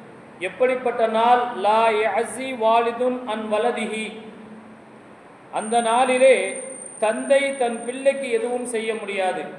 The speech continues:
"வலா மௌலூதுன் ஹுவ ஜாஸின் அன்ஹு வாலிதிஹி", அந்த நாளிலே பிள்ளை தன்னுடைய தந்தைக்கு எதுவும் செய்ய முடியாது. அப்படிப்பட்ட ஒரு நாளை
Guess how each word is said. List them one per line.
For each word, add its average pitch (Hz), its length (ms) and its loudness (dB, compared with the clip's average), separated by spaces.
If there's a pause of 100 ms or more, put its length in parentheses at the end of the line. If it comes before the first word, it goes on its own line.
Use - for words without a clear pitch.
(1500)
"வலா 247 300 8 (200)
மௌலூதுன் 277 680 2 (440)
ஹுவ 247 140 2 (180)
ஜாஸின் 262 540 2
அன்ஹு 240 240 -2 (140)
வாலிதிஹி", 240 580 0 (1400)
அந்த 247 180 -2 (140)
நாளிலே 269 460 4 (640)
பிள்ளை 285 360 2 (160)
தன்னுடைய 254 420 -2 (240)
தந்தைக்கு 269 560 0 (340)
எதுவும் 269 300 -2
செய்ய 233 240 -6 (120)
முடியாது. 202 420 -4 (240)
அப்படிப்பட்ட 254 560 -2 (140)
ஒரு 226 100 -2 (120)
நாளை 254 280 2